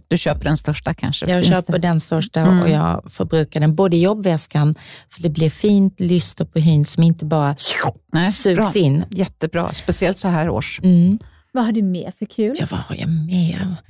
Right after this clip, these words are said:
Speaker 2: Ehm, ögonkräm, den här från Sensai, det
Speaker 1: Mm.
Speaker 2: är, eh, två stycken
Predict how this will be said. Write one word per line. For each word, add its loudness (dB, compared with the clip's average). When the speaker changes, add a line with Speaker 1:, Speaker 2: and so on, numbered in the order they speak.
Speaker 2:
Ehm, 0
ögonkräm, 0
den 2
här 2
från -2
Sensai, -2
det 2
Speaker 1:
Mm. 2
Speaker 2:
är, 2
eh, 0
två 2
stycken -4